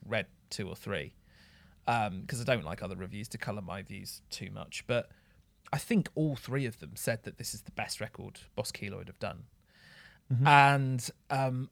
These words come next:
Speaker 1: I d-, I don't think it is as good as Melted on the Inch.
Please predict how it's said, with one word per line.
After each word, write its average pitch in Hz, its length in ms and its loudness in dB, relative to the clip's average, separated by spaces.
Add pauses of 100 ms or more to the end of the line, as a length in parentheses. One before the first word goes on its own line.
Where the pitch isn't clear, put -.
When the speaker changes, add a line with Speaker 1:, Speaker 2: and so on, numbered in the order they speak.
(120)
Speaker 1:
I 180 260 10 (140)
d-, 147 100 -6 (100)
I 190 340 4 (200)
don't 139 320 4
think 117 260 -4
it 104 160 -8
is 95 220 -10
as 85 120 -8
good 71 160 -12
as 95 140 -10
Melted 73 260 -6
on 80 120 -6
the 80 100 -8
Inch. - 400 -8